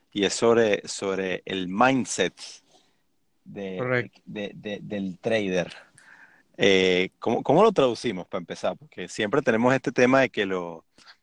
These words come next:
Speaker 1: de,
Speaker 2: Sí.
Speaker 1: de que el, el, el, el argot, digamos, el, o el, o el vocabulario que, que, que utilizamos, eh, tiende a ser bastante, con bastantes anglicismos, y en este caso, o sea, hay veces que no, que no se ajusta bien, pero bueno, siempre podemos intentar darle un,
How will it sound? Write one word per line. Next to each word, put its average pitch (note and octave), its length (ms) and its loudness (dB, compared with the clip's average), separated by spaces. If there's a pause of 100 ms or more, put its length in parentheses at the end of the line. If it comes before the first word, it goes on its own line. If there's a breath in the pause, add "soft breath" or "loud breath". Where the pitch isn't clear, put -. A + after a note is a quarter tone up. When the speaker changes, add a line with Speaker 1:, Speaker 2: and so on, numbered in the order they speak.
Speaker 1:
de, D3 100 0
Speaker 2:
Sí. B2+ 140 4
Speaker 1:
de G2+ 160 -6
que G2 160 -2
el, F#2+ 320 -2
el, F#2+ 300 -4
el, G2 180 -4 (120)
el G2+ 100 -2
argot, G2 320 0
digamos, A#2 360 2
el, F#2+ 80 -4
o G2 140 -2
el, F#2+ 160 -6
o F#2+ 160 -14
el F#2 180 -18
vocabulario G2 720 -2
que, G#2+ 240 2
que, - 200 -8
que - 120 -14
utilizamos, A#2+ 840 2
eh, G#2+ 140 -8 (680 soft breath)
tiende G#2+ 280 -4
a - 60 -4
ser A#2+ 200 -4
bastante, A2+ 520 -8
con G2 120 -12
bastantes F#2+ 340 -8
anglicismos, A#2+ 600 0
y A2+ 40 -2
en F#2+ 100 -2
este G2+ 180 0
caso, A#2 360 4
o - 60 -6 (400 soft breath)
sea, - 140 0 (140)
hay F2 100 0
veces F#2 300 -4
que G2 160 -10
no, E2+ 360 -10
que F2 140 -10
no E2+ 300 -8
se G#2 100 -2
ajusta G2+ 280 -4
bien, A2+ 200 -6
pero G#2 160 -6
bueno, A#2 220 -6
siempre F#2+ 260 -12
podemos G2+ 400 -6
intentar F2+ 580 0
darle G2+ 300 0
un, G2+ 220 -14